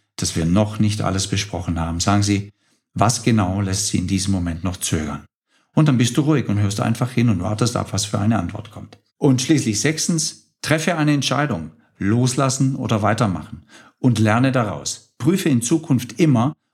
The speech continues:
ob gekauft wird, sofern du die Bedingungen dafür erfüllst. Und hier kommt ein zusammenfassender Tipp.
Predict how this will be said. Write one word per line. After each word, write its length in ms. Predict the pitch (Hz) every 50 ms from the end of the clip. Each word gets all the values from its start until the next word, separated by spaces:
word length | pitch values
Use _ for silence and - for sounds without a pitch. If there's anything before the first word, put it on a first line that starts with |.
| _ _ _
ob 180 | - 110 107 -
gekauft 560 | 110 101 104 - - 139 147 135 131 - -
wird, 260 | 143 139 131 - - _ _ _ _ -
sofern 500 | - - 98 - - 120 120 120 120 120
du 200 | 120 117 120 113
die 160 | 113 104 87
Bedingungen 520 | - - - - 104 110 110 107 104 101
dafür 420 | 98 98 90 - - 104 98 98 98
erfüllst. 680 | 92 90 - - 82 76 - - - - - - _ _ _
Und 300 | - - 95 90 82 -
hier 240 | - - - 160 151
kommt 260 | - 160 156 151 151
ein 180 | 143 135 135 131
zusammenfassender 840 | - - 98 - - 104 110 113 113 - 117 104 107 110 110 110 110
Tipp. 260 | - - - - -